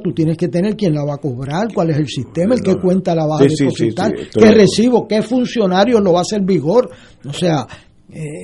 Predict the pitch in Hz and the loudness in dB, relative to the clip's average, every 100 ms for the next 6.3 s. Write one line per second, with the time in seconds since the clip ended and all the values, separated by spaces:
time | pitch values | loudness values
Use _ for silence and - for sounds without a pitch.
0 | 151 233 254 254 233 247 220 196 170 151 | -2 0 4 4 8 8 10 6 2 -6
1 | 160 190 202 208 175 170 185 208 214 202 | -6 -2 0 2 2 0 0 2 2 2
2 | 202 220 190 165 156 185 190 185 156 143 | 0 -2 0 0 0 0 0 -2 -2 -2
3 | 151 185 226 220 233 233 214 214 220 160 | -2 -2 -2 -4 -4 -6 -6 -4 -4 -4
4 | 156 - 233 165 196 190 165 - 123 165 | -6 -10 -14 -6 -4 -4 -4 -6 -4 -4
5 | - 277 262 240 247 240 226 220 190 151 | 0 0 2 4 2 2 -2 -2 -2 -2
6 | - 196 143 | 0 0 0